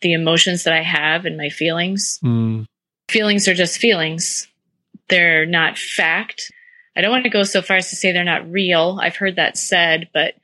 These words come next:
Speaker 1: you know, they, they feel real. Um,
Speaker 2: Yeah.
Speaker 1: and particularly to a child, I think that's a difficult thing to understand. It's difficult for an adult to understand. But,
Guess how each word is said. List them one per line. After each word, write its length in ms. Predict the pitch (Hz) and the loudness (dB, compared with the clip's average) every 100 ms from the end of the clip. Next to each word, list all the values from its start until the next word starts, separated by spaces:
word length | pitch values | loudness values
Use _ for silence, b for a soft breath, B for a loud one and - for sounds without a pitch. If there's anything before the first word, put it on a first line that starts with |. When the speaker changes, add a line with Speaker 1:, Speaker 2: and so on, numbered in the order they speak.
| b b - | b b -6
Speaker 1:
you 100 | 185 | -2
know, 140 | 175 | 0
they, 240 | 170 170 202 | 0 -2 -2
they 120 | 175 | -2
feel 400 | 175 277 277 254 | 0 2 4 4
real. 460 | 175 160 139 156 185 _ _ - | 0 -2 -2 -4 -8 _ _ -2
Um, 120 | 180 | 2
Speaker 2:
Yeah. 240 | 151 139 147 | 2 2 -4
Speaker 1:
and 160 | 180 - | -6 -2
particularly 680 | 220 269 254 196 175 165 165 | 0 2 2 2 2 2 0
to 160 | 185 | 0
a 40 | 160 | 2
child, 460 | - 170 170 160 107 | 0 0 0 0 -2
I 80 | |
think 180 | 156 165 | -6 -6
that's 180 | - - | -8 -6
a 60 | 160 | -4
difficult 520 | 165 - 160 - - | -4 -4 -6 -6 -4
thing 180 | 170 165 | -4 -2
to 120 | - | -2
understand. 600 | 165 156 - 170 156 - | 0 0 0 0 0 -2
It's 140 | - | -4
difficult 360 | - 185 - 156 | -4 -4 -6 -10
for 100 | 151 | -4
an 60 | 151 | -4
adult 300 | 147 156 175 | 2 2 2
to 80 | - | -4
understand. 600 | 156 - - 151 151 - b b b b b _ | -6 -4 -2 -2 -4 -8 b b b b b _
But, 300 | 190 170 - | 0 0 -2